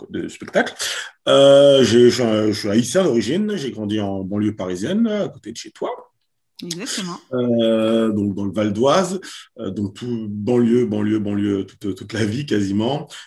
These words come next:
Speaker 1: Une petite partie de, je suis sorti de la banlieue pour aller faire mes études à Pau, dans le sud-ouest de la France, où j'ai fait un master en marketing stratégique.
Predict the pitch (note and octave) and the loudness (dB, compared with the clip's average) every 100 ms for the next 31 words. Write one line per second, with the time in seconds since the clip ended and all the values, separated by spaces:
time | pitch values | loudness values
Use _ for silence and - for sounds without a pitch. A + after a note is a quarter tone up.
0 | _ - A2 A2 A#2+ - - A#2+ A#2 G#2+ | _ -10 -10 -6 -6 -4 -8 -2 0 0
1 | G2+ G2 A2 G#2+ A2+ G#2+ A2 A#2+ G#2+ G2 | -2 -4 -8 -10 -4 -2 0 0 -2 -4
2 | G#2 G#2 G#2 A#2 G#2 - E3 G3+ - B2+ | -4 -4 -4 -6 -8 0 0 0 -8 -8
3 | G2+ - A2 G#2+ A2 G2 F#2 A#2 E3+ - | -8 -8 -6 -4 -2 -4 -4 -8 -10 -8
4 | G#2 G2+ G2+ G2 F#2 F2+ - G2+ G2 - | -4 -4 -6 -8 -8 -8 -8 -8 -10 -12
5 | G#2 A2 G#2+ A2 G2 G#2+ D3 | -8 -8 -8 -10 -4 -4 -6